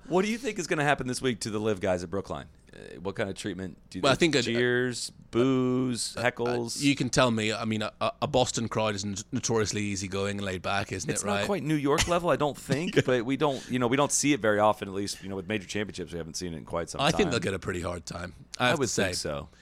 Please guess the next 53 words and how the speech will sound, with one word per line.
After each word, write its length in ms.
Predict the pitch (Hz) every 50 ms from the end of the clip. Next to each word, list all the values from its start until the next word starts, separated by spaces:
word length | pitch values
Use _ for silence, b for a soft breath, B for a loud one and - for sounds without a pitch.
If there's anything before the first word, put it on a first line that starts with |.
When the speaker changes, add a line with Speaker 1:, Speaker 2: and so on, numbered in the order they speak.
| b b b
Speaker 2:
You 100 | - 123
know, 80 | 120 123
the 100 | 123 131
majority 400 | 143 127 113 170 165 165 165 156
of 120 | 139 120
responses, 680 | 135 123 - - - 120 113 107 - - - 107 - - - -
I 80 | 113
get 240 | - - 120 117 -
the 240 | 110 110 107 120 123
whataboutery 640 | 113 110 110 104 104 101 101 104 104 101 107 107 107
responses 460 | 101 - - - 107 104 - 107 107
on 100 | 110 107
Twitter, 220 | - - 110 113 107
but 80 | 107
the 60 | 95 104
majority 440 | 104 101 - - 113 107 104 110
of 80 | 107 101
res-, 120 | 101 - - -
responses 480 | 110 107 - - 123 127 - - 107 98
I 60 | 107 101
get, 280 | 90 101 98 98 - - - - -
there's 220 | 95 95 104 95 -
a 40 |
bit, 320 | 104 98 104 98 98 - -
there's 160 | 104 104 98
a 60 | 101
lot 140 | 98 98 98
of 80 | 98 98
anger 300 | 98 95 95 101 101 95
towards 320 | - - 104 101 95 92
them, 160 | - 101 101 b b b b -
D 140 | 113 104
J 160 | 92 - 104 104
in 60 | 101 90
particular, 480 | 101 - - 101 - - 104 107 104 - _ - - -
Speaker 1:
Yeah. 80 | 87
Speaker 2:
for 40 | 82
some 160 | 117 107 104 104
reason. 260 | 104 104 101 107 117 b b b b b b b
Speaker 1:
That's 140 | - - - 143
where 100 | 139 127
I 40 |
wonder 440 | 113 101 110 113 113 107 107 101 98
if 580 | - - 90 90 87 82 - - - - - - _ - - - - - _
the 140 | 87 92 98
U 200 | 95 92 95 95
S 100 | 90 -
G 240 | - - 90 90 90
A 240 | 90 87 87 85 85
puts 260 | - - - 92 -
them 120 | - 90 90
all 100 | 87 87
together. 420 | 85 82 87 90 92 110 123 131